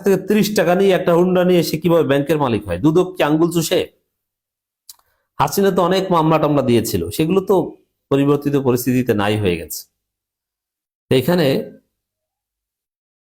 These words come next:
এই নাম্বার ওয়ান ক্রিমিনাল মির্জা আব্বাসের বিরুদ্ধে আইনি পদক্ষেপ নিতে হবে, নাসিরুদ্দিন পাটোয়ারি এই আহ্বান জানিয়েছেন।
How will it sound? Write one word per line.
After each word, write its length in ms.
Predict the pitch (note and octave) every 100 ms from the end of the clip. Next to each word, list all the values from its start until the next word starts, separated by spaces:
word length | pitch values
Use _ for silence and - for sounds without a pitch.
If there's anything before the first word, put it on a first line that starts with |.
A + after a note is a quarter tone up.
| _ _ -
এই 120 | C3
নাম্বার 280 | C#3 D#3 F3
ওয়ান 180 | F#3 F3
ক্রিমিনাল 360 | D3 C#3+ C3+ F#2+ - -
মির্জা 200 | C3 C3+
আব্বাসের 340 | C3 C#3+ - C#3
বিরুদ্ধে 240 | C3 B2
আইনি 200 | A2+ B2
পদক্ষেপ 420 | B2 A2+ A#2 A#2
নিতে 220 | G2+ F#2+ F#2+
হবে, 140 | A2+
নাসিরুদ্দিন 440 | B2 A2+ B2+ B2 A#2
পাটোয়ারি 360 | G#2+ G#2 G2+ G2
এই 180 | - G#2
আহ্বান 320 | G2+ G2 F#2
জানিয়েছেন। 480 | F2 F2 F2 -